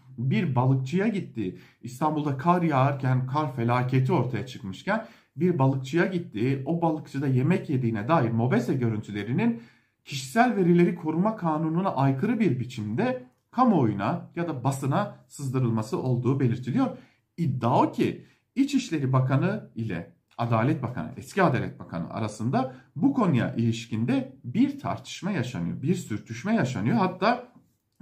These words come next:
e, bunun, e, yansımalarını da görüyoruz zaten. Hani, e, Adalet Bakanı Abdülhamit Gül,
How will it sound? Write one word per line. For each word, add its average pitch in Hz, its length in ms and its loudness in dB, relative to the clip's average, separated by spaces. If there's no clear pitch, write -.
e, 120 340 2
bunun, 202 440 4
e, 104 340 -2
yansımalarını 131 720 2
da 247 60 0
görüyoruz 156 480 0
zaten. 113 280 -2
Hani, 113 300 0
e, 110 180 -2
Adalet 127 440 4
Bakanı 120 280 -2
Abdülhamit 110 640 -4
Gül, 202 140 -4